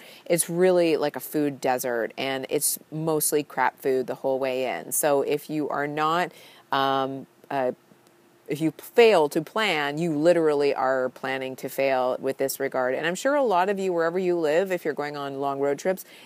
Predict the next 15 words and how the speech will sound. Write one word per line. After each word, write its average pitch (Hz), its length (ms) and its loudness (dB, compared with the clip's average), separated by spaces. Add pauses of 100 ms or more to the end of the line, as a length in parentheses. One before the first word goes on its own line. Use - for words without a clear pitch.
it's - 240 -2
the 220 160 0
same 202 460 0
thing. 202 500 -4
You 165 80 -2
know, 160 140 2
when 170 140 2
you're 170 160 -2
on 165 200 -2
these 180 200 0
big, 165 360 0
huge, 156 480 -2
long 143 300 -4
interstate 143 540 -4
highways, 190 580 0